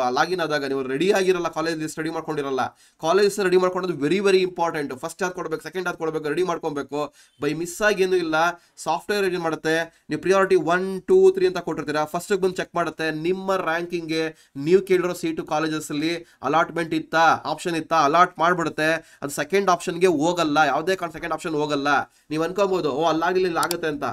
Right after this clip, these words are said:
ಖಂಡಿತ ಆಗಲ್ಲ. ಅದು ಆ ಸಾಫ್ಟ್‌ವೇರ್ ವರ್ಕ್ ಆಗೋದು ಹಂಗೆ, ಫಸ್ಟ್ ಬಂದು ಚೆಕ್ ಮಾಡುತ್ತೆ, ಇಲ್ಲಿದ್ರೆ ಅಲಾಟ್ಮೆಂಟ್ ಆಗ್ಬಿಡುತ್ತೆ, ಇಲ್ಲ ಸೆಕೆಂಡ್ ಹೋಗುತ್ತೆ, ಅಲ್ಲಿದ್ರೆ ಅಲಾಟ್ಮೆಂಟ್ ಮಾಡುತ್ತೆ, ಇಲ್ಲ ಥರ್ಡ್‌ಗೆ ಹೋಗುತ್ತೆ, ಈ ಥರ ಫೋರ್, ಫೈವ್ ಅಂತ ಹೋಗ್ತಾ ಇರುತ್ತೆ.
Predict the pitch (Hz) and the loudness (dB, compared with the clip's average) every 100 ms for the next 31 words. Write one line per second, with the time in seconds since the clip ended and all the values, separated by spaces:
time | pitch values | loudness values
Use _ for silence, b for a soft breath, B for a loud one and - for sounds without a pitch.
0 | - _ 160 185 190 185 190 180 156 156 | -8 _ -6 -6 -4 -2 0 2 2 0
1 | 147 160 135 - b b 131 139 120 127 | 2 2 2 0 b b -6 -4 -2 0
2 | 139 - 120 123 170 208 175 180 175 165 | 0 -2 -6 -8 -2 0 2 0 0 -2
3 | 151 143 170 175 196 190 185 190 180 214 | -4 -4 -6 -2 -2 -2 0 0 2 0
4 | 254 _ _ 139 147 180 180 196 185 202 | 0 _ _ -4 0 2 6 6 6 2
5 | 185 185 180 185 202 196 180 185 180 156 | 2 2 2 2 2 2 0 -2 -2 -2
6 | 147 139 110 - _ - 156 160 208 190 | -6 -6 -8 -10 _ -2 -2 4 6 4
7 | 190 185 180 180 208 180 196 185 180 185 | 2 -4 0 -2 0 2 2 4 4 4
8 | 160 143 143 160 175 165 185 185 156 160 | 0 0 0 0 -2 0 4 4 4 -2
9 | 175 170 165 165 151 135 117 - _ _ | -2 0 -4 0 0 0 -6 -8 _ _